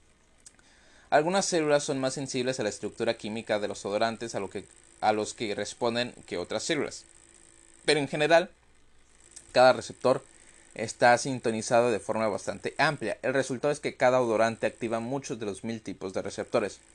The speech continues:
La concentración del odorante también es importante y mayores cantidades del odorante suelen producir respuestas más intensas hasta que la intensidad de la respuesta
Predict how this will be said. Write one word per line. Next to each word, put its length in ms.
La 160
concentración 760
del 160
odorante 520
también 280
es 120
importante 720
y 120
mayores 400
cantidades 400
del 180
odorante 560
suelen 520
producir 480
respuestas 600
más 220
intensas 540
hasta 240
que 120
la 60
intensidad 560
de 100
la 80
respuesta 580